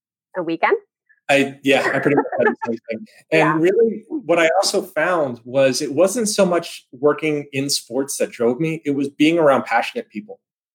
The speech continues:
Speaker 1: Mm.
Speaker 2: Like, I stopped caring about the game and I was more interested in the fans and just being around people that, um, you know, sort of said, like, "we," when they were talking about the team. Uh,
Speaker 1: Yeah.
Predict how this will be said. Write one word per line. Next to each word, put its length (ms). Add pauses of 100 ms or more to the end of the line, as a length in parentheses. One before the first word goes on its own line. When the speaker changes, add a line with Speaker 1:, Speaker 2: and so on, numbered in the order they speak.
(300)
Speaker 1:
Mm. 200
Speaker 2:
Like, 120
I 200
stopped 520
caring 480
about 500 (320)
the 80
game 460 (400)
and 260
I 100
was 180
more 260
interested 380
in 80
the 120 (140)
fans 460
and 120
just 160
being 220
around 320
people 480 (300)
that, 340 (420)
um, 440
you 40
know, 120
sort 180
of 100
said, 140
like, 200 (280)
"we," 480
when 140
they 80
were 40
talking 280
about 180
the 80
team. 260 (400)
Uh, 120
Speaker 1:
Yeah. 240